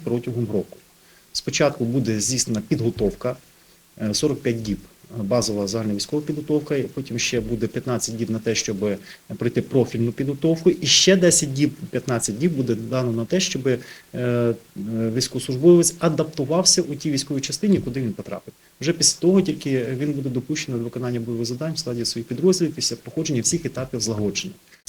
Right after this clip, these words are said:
Важливо також зрозуміти те, що це ініціативи, е, які дають нам можливість,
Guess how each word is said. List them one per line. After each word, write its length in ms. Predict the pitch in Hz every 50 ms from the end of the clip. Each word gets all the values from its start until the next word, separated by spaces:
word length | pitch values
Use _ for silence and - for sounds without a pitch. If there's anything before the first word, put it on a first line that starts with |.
| - -
Важливо 360 | 151 135 156 160 196 196 180
також 240 | - 190 - 165 156
зрозуміти 440 | - 165 165 156 - 175 165 156 156
те, 160 | 156 185 214
що 540 | 214 - - - - 156 151 147 147 135 123 - _ _ -
це 420 | - - 185 190 196 185 160 - -
ініціативи, 840 | 190 175 180 170 156 165 - 165 160 - - 262 294 247 151 113 - - - _ _ _ _ _ _ _ _ _ _ -
е, 180 | 143 139 139 135
які 300 | 131 151 147 147 - 214
дають 300 | 160 156 160 160 139 147
нам 200 | 156 156 156 143
можливість, 680 | 131 120 117 123 120 117 117 165 220 208 - - -